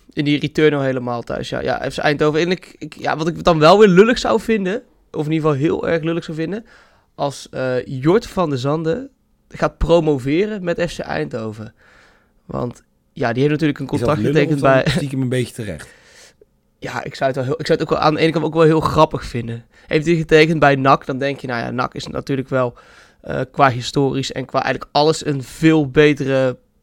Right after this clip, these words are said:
Speaker 1: ploeg dan F C Eindhoven.
Speaker 2: Ja, fans
Speaker 1: Zou
Speaker 2: alleen
Speaker 1: je,
Speaker 2: al.
Speaker 1: ja, zou je ook het begin van het seizoen bedenken. En dat je dan met F C Eindhoven per ongeluk gaat promoveren. Want volgens mij de laatste keer dat F C Eindhoven in de Eredivisie heeft, eh, gespeeld is vijfenveertig jaar geleden.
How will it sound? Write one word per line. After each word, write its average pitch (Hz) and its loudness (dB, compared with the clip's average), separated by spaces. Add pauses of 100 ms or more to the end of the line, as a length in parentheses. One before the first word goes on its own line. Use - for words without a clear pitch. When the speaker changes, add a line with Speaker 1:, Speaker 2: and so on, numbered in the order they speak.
(120)
Speaker 1:
ploeg 156 2
dan 139 -2
F - -12
C - -10
Eindhoven. 165 2
Speaker 2:
Ja, 180 -2
fans 214 -2
Speaker 1:
Zou 196 0
Speaker 2:
alleen 160 4
Speaker 1:
je, 104 -2
Speaker 2:
al. 110 -6 (240)
Speaker 1:
ja, 131 0
zou 147 4
je 147 4
ook 147 0
het 156 -10
begin 151 -2
van 151 -12
het - -12
seizoen 151 -4
bedenken. 147 -6 (480)
En 143 -8
dat 139 -6
je - -10
dan 139 -2
met 135 -2
F - -8
C - -6
Eindhoven 175 2
per 143 4
ongeluk 175 2 (300)
gaat - -6
promoveren. 147 2
Want 156 0
volgens 160 -4
mij 147 -4
de 147 0
laatste 185 4
keer 180 0 (440)
dat 156 -2
F 175 -2
C - -4
Eindhoven 160 2 (100)
in 202 2
de 185 2
Eredivisie 170 0
heeft, 147 -4
eh, 147 -6 (200)
gespeeld - -4
is - -10
vijfenveertig 170 2
jaar 143 2
geleden. 143 -2